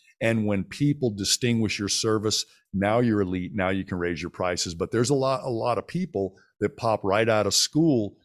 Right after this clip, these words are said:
and think your storefront, your equipment, and your diplomas are gonna impress people. And getting their mom walking where other people couldn't is gonna impress people. And getting their student athlete out of this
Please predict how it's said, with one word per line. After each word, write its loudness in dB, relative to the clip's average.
and -4
think -2
your -2
storefront, 0
your 0
equipment, 0
and 0
your -2
diplomas 0
are -6
gonna -4
impress -2
people. -14
And -6
getting 0
their 0
mom 4
walking 0
where 4
other 2
people -4
couldn't -4
is -10
gonna -8
impress -6
people. -12
And -6
getting 0
their 0
student 2
athlete -2
out 2
of -4
this -2